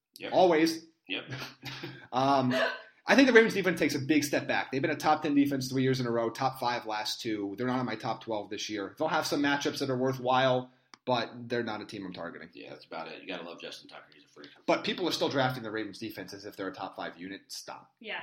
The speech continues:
Speaker 3: no,
Speaker 2: 'Cause they're
Speaker 1: Because
Speaker 2: not.
Speaker 1: people don't pay attention. They just, they see names and they see the
Speaker 2: Yeah.
Speaker 1: Ravens have been good for me, and the Ravens defense is always good.
Speaker 3: Yep. Uh,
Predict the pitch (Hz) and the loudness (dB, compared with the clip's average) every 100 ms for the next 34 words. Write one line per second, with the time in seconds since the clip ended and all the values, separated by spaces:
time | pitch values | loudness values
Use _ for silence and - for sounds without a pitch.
0 | - - 135 160 139 - 185 175 170 165 | -12 -10 0 2 2 0 -4 -4 -6 -6
1 | 156 147 147 139 147 180 120 117 - 117 | -8 -10 -10 -12 -14 -16 -12 -10 -10 -12
2 | 113 135 107 117 135 123 107 - 139 110 | -10 -8 -8 -8 -6 -6 -10 -10 -8 -4
3 | 123 117 113 117 101 113 123 123 110 104 | -4 -4 -8 -8 -8 -10 -8 -8 -8 -8
4 | 123 117 131 127 123 123 113 113 - _ | -8 -8 -6 -6 -6 -8 -8 -10 -14 _
5 | - 185 180 - - - 220 226 226 | -18 -16 -16 -18 -20 -16 -10 -8 -8